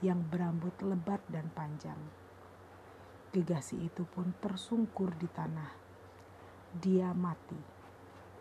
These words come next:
Ahmad dan anak Wak Minah turun dan melihat Gegasi yang sudah tak bernyawa itu. Lalu mereka pulang,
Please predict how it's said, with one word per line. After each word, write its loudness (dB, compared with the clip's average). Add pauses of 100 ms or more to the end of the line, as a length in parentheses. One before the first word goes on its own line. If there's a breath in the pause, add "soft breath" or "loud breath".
(1300 loud breath)
Ahmad 6 (140)
dan 2 (180)
anak 6
Wak 4
Minah 4 (720 loud breath)
turun 6
dan 4
melihat 4
Gegasi 2
yang 0
sudah 0 (100)
tak -4
bernyawa 2
itu. -4 (1120 loud breath)
Lalu 6
mereka 2
pulang, 2